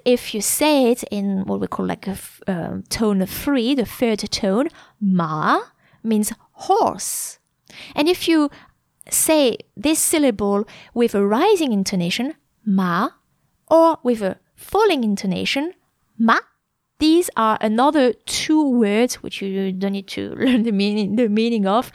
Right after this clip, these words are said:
I can assure you that, uh, changing your intonation constantly as you, as you speak, virtually every syllable,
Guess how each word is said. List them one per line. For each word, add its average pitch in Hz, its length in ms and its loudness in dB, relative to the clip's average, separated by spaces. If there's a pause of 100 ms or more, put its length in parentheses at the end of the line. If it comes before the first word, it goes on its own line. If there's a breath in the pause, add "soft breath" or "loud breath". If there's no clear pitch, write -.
(440 loud breath)
I 247 80 -2
can 254 160 -4
assure 320 300 2
you 285 180 4
that, 214 240 -2
uh, 196 220 -4
changing 294 520 -2
your 240 220 2
intonation 226 720 -2
constantly 269 640 -4
as 208 140 0
you, 196 100 -2 (140)
as 208 220 -2
you 185 80 -2
speak, - 280 -2
virtually 240 460 -2 (100)
every 233 360 -2
syllable, 226 560 0